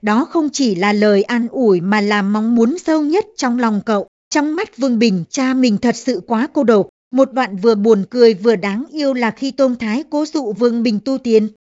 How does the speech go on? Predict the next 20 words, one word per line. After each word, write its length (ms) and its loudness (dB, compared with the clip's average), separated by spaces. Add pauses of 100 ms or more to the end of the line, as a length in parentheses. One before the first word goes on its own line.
(160)
Ông 140 0
quá 340 0
tiếc 180 0 (100)
thiên 200 0
phú 400 -2
của 140 2
thằng 280 -6
bé, 260 -2 (140)
cảm 300 -4
thấy 160 -2
căn 260 -6
cốt 280 -4
tốt 240 -2
như 160 0
vậy 360 -2
mà 220 -2
không 360 -4
tu 120 0
thì 220 -2
phí, 420 0